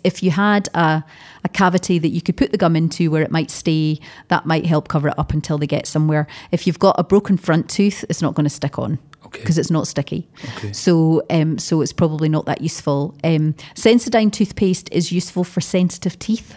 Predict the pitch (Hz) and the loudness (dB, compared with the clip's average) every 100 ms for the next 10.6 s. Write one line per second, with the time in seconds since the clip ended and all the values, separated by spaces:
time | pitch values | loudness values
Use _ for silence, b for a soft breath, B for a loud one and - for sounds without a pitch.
0 | - 107 104 - - 190 175 170 175 170 | -12 -8 -8 -8 0 2 2 2 0 -2
1 | 180 180 170 170 165 156 170 165 175 175 | -2 0 0 0 -2 0 -2 -2 -2 0
2 | 170 165 190 202 208 - B B B - | 2 2 4 4 0 -6 B B B 0
3 | 165 165 160 165 170 165 156 156 156 156 | 2 2 0 -2 -2 -2 -2 -2 0 0
4 | 160 160 - - - 156 160 - 165 156 | 0 -2 -4 -6 0 2 2 0 -2 -2
5 | - - 160 110 - - - 175 175 175 | -2 -4 -2 -4 -4 -6 -2 -2 -2 -4
6 | 165 160 165 - 160 156 - _ - 107 | -4 -4 -4 -6 -8 -10 -12 _ -4 -4
7 | 104 - 151 - 180 175 - 180 160 160 | -4 -6 -8 -4 -4 -4 -6 -2 -2 -2
8 | - 156 151 147 143 B B - 170 160 | -2 -2 0 -2 -4 B B -6 -4 -4
9 | - - 165 - 160 - 170 185 - 202 | -4 -2 -2 -2 -6 -4 -2 -2 0 -2
10 | 196 214 202 208 214 - | 0 -2 0 0 -2 -4